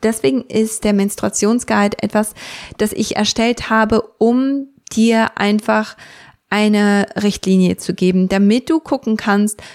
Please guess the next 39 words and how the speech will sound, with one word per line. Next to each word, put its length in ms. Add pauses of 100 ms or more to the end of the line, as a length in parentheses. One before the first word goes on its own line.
(140)
was 180
ist 140
eigentlich 520
los 360
mit 340
meiner 240
Menstruation? 800
Wie 140
sieht 260
eigentlich 380
die 100
Farbe 540
aus? 360
Habe 280
ich 160
eigentlich 460
Klümpchenbildung? 840 (380)
Wie 280
lang 360
ist 240
eigentlich 480
meine 160
Periode? 680
Wie 80
lang 220
ist 200
mein 220
gesamter 440
Zyklus? 540 (460)
Damit 260
du 160
einfach 260
schauen 360
kannst, 400
was 300
ist 260
eigentlich 500
normal 540
und 400